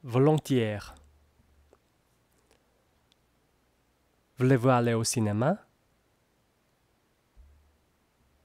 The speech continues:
Volontiers. 영화 보러 갈래요? 기꺼이요. 기쁜 마음으로요.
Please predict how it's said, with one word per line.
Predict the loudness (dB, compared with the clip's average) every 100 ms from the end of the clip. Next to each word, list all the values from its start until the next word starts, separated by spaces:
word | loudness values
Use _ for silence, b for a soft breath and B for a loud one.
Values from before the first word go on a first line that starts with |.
| _
Volontiers. | 6 6 4 2 2 0 -8 -18 _ _ _ _ _ _ _ _ _ _ _ _ _ _ _ _ _ _ _ _ _ _ _ _ _ _ _ _
영화 | -2 0 0
보러 | -4 -4
갈래요? | -6 -6 -6 -2 -2 -2 _ _ _ _ _ _ _ _ _ _ _ _ _ _ _ _ _ _ _ _
기꺼이요. | -8 -8 -2 -2 -2 -4 -8 -12 _ _ _ _
기쁜 | -6 -2 -2
마음으로요. | -2 -4 -8 -8 -10 -10 -12